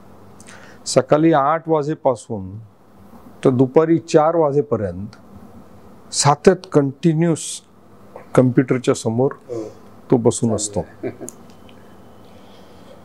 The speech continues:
Speaker 1: आमची शाळा आहे, philanthropic काम त्या शाळेच्या माध्यमातून मागील बत्तीस वर्ष आम्ही करतोय.
Speaker 2: ओके.
Speaker 1: त्यामध्ये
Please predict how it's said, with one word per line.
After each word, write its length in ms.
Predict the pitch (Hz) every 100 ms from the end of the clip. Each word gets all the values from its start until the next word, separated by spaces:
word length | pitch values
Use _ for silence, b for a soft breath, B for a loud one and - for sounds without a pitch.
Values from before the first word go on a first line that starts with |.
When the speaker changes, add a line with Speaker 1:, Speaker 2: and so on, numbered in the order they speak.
| - - - - - - - - - - - - - - -
Speaker 1:
आमची 320 | 135 131 156
शाळा 380 | 135 131 135 143
आहे, 220 | 127 117 131 - - - - - - - - - - - - - - - - - - - -
philanthropic 680 | - 165 175 180 170 - 170 _ _ - 165 - - - -
काम 240 | 139 135
त्या 160 | 123 135
शाळेच्या 420 | 123 123 123 117 127
माध्यमातून 580 | 117 101 117 120 123
मागील 400 | 123 120 117 120
बत्तीस 500 | 120 110 - 156 - 123
वर्ष 240 | 117 -
आम्ही 240 | 120 120
करतोय. 480 | 113 104 - 110 90 - - -
Speaker 2:
ओके. 200 | - - - - - - - - - - - - - - - - - - -
Speaker 1:
त्यामध्ये 580 | 135 135 127 139 139